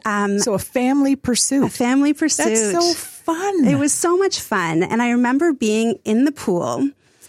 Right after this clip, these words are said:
Speaker 1: watching my son and my husband, who I mentioned, who's had Parkinson's for the last twenty years, you know, diving and going under, and I couldn't even trust the air machine to breathe underwater. Like, I was, I was in four foot deep water, and I couldn't put my head down.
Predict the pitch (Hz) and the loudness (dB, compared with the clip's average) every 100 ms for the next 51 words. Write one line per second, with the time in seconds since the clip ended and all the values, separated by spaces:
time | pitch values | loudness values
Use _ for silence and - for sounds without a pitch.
0 | _ _ - 233 247 - 302 294 285 220 | _ _ -2 -2 -2 -2 2 2 2 2
1 | 220 - 214 214 262 294 320 - 214 214 | 0 0 0 0 2 2 2 2 0 2
2 | 208 - 202 196 185 185 233 247 240 202 | 0 0 0 2 0 0 -2 0 2 2
3 | 196 - 208 208 190 - 190 - 202 220 | 0 0 0 0 -2 -4 -6 -4 -4 -2
4 | 214 208 - 196 196 190 - - 202 208 | 0 -2 -2 -4 -2 -4 -6 -4 0 0
5 | 262 262 240 254 - - - _ - 269 | 0 0 0 -2 -6 -16 -20 _ -4 0
6 | 233 220 185 - 208 269 285 285 285 269 | 0 0 -2 -4 -2 0 0 2 2 2
7 | 208 226 262 269 220 226 247 - 220 220 | 0 0 0 0 0 0 0 -2 -2 -4
8 | - - 285 294 302 - 226 214 220 226 | -6 0 2 4 2 0 -2 0 0 0
9 | 214 - 226 226 - - 214 202 165 196 | 0 -2 -4 -4 -6 -6 -4 -2 0 0
10 | 269 - 320 349 370 349 196 - 208 208 | 0 0 2 4 4 2 -2 0 0 2
11 | 202 196 202 190 185 180 - 95 233 269 | 0 0 0 2 0 -2 -2 -4 -2 -2
12 | 262 277 247 254 233 262 262 269 - 247 | 2 0 2 -2 0 0 2 0 2 0
13 | 254 262 - 233 208 202 202 226 349 285 | 2 -2 0 0 0 0 0 0 0 0
14 | 226 220 - 240 226 - 220 190 220 196 | -2 -2 0 0 0 -2 -2 0 0 -2
15 | 180 143 175 | -2 -4 -4